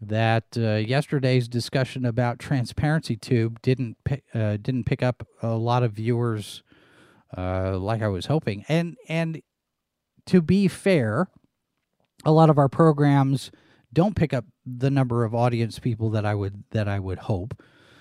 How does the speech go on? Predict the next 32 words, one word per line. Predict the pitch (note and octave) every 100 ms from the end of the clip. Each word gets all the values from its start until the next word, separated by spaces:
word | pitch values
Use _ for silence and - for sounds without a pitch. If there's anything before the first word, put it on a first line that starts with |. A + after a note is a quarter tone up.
| _ _ -
Uh, | G#2 G2 G2
but | F#2+ A2+ D3+
it's, | D3+ D3+ C3 -
it's | D#3 C#3+ -
consistent | - E3 B2+ - F#3+ - C3 -
at | B2 -
least. | C#3 G2 - B2
You | B2
have | B2+ B2
regulars, | B2 B2+ D#3 G#3+ G#3+ - - -
uh, | C3 B2+ B2
here, | B2 C3+ G#3+
and, | D3 G#2 G2+ G2+
and | A2 A2
we | A#2
do | A2+ B2+ A2
appreciate | - C3+ A#2+ - A#2+ A2+ A2
those | - A#2+ A2+
of | A2
you | A2+ A2+
who | - A#2+
continue | A#2+ A2 - C#3+ C3+ A#2+
to | -
come | - C3+ A2 -
in | A#2+ A#2+
and | A2 G#2 G2+
visit | A2+ A2+ A2
us | G2+ A2+ -
and | G2 G2
watch | G2+ G#2+ -
our | F2
s-, | -